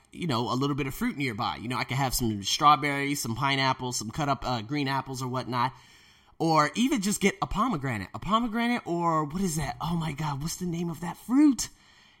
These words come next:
It reduces sugar cravings significantly. A grapefruit.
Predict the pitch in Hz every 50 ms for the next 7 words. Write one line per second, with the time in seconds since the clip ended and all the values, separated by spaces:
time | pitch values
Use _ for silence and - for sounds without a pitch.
0 | - - - 180 190 190 165 175 170 143 156 185 185 175 - - 180 185 180 170
1 | - - - - - _ - - - - 196 180 165 170 - - 170 156 147 135
2 | 143 147 139 - - - 135 110 120 127 143 131 - 107 - 113 80 95 101 92
3 | 85 85 - _ _ _ _ _ _ _ _ _ _ _ _ _ _ _ _ _
4 | _ _ - 107 101 98 - - 143 - - 139 120 85